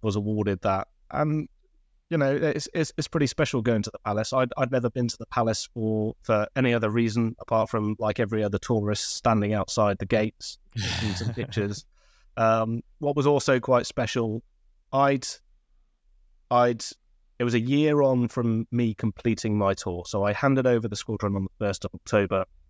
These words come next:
Speaker 1: uh, twenty twenty-one, uh, and this was now kind of thirteenth of October, twenty twenty-two. And, and it was my, uh, I'd,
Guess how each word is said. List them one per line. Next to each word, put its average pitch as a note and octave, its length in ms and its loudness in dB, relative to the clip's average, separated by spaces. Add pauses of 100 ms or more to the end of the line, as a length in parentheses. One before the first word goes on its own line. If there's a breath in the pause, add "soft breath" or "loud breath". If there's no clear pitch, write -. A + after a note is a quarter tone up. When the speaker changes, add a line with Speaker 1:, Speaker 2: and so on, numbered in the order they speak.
Speaker 1:
uh, F#2+ 220 0
twenty G2 220 2
twenty-one, A#2 640 0 (340)
uh, G2 220 2
and G2+ 120 0
this G#2+ 140 -2
was F#2 100 -2
now F#2 400 0 (320)
kind G2+ 160 0
of F2 80 -6
thirteenth G#2 380 0
of F#2+ 100 -2
October, F#2+ 420 -2
twenty F#2+ 300 -2
twenty-two. C3 960 -4 (520 soft breath)
And, A2 380 2 (280)
and A2 100 -2
it A2+ 100 -2
was A2+ 160 -2
my, A2+ 500 2 (360)
uh, G#2 240 0
I'd, A2+ 180 0